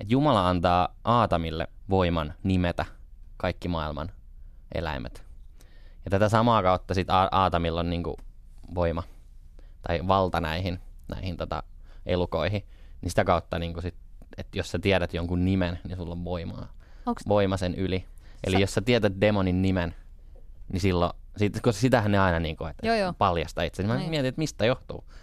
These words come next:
Speaker 2: Kui varten?
Speaker 1: Niin se johtuu siitä, että jos Jumalan palvelija tietää jonkun ha-, el-, olennon nimen, niin silloin niinku voimaa sen yli. <laughs>
Speaker 2: Satuuko sä tietämään, että onks toi niinku Raamatusta vai mistä tää niinku
Speaker 1: Tää, tää oli sen Manaajan, tota, Manaajan haastattelusta ja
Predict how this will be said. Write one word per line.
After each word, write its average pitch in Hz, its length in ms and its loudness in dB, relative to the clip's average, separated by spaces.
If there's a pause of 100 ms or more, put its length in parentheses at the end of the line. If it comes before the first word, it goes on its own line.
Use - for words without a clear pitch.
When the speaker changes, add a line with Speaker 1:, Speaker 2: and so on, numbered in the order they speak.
(180)
Speaker 2:
Kui 269 180 -2
varten? 170 280 -4
Speaker 1:
Niin 101 100 0
se 208 80 4
johtuu 135 300 4
siitä, 135 180 4
että 104 140 2
jos 98 100 2
Jumalan 120 340 4
palvelija 110 400 0
tietää 104 340 2
jonkun 104 300 -2 (400)
ha-, 107 220 0
el-, 113 200 2
olennon 107 460 4
nimen, 92 320 2
niin 78 80 -8
silloin 69 340 -8
niinku 65 280 -10 (680)
voimaa 90 380 2
sen 107 160 0
yli. 104 120 0 (160)
<laughs> - 60 -20
Speaker 2:
Satuuko 254 380 -2
sä 226 80 -2
tietämään, 196 280 0
että - 120 -4
onks 196 140 -4
toi 196 140 -4
niinku 175 200 -8
Raamatusta 233 680 -2
vai 175 160 0
mistä 202 340 -4
tää 170 180 -2
niinku 160 360 -8 (400)
Speaker 1:
Tää, - 180 2 (120)
tää 98 120 6
oli 92 140 4
sen 95 240 4
Manaajan, 107 600 4
tota, 120 240 2 (640)
Manaajan 127 480 6
haastattelusta 107 760 2
ja 92 180 4